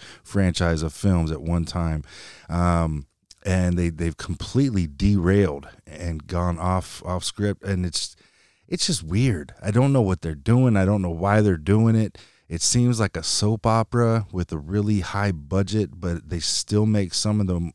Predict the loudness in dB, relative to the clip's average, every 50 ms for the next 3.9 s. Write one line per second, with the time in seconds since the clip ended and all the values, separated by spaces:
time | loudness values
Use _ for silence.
0 | _ -18 -10 -4 -2 0 0 0 2 0 0 0 0 -2 -2 -4 -2 0 0 0
1 | 0 -2 -2 -4 -4 -2 -2 -4 -4 -4 -6 -8 -10 -6 -4 -2 0 2 2 2
2 | 2 0 0 -2 -4 -10 -18 -20 -20 -20 -8 -4 -4 -2 -2 0 2 4 6 6
3 | 6 4 4 4 4 4 4 4 2 2 0 0 0 -2 0 0 0 0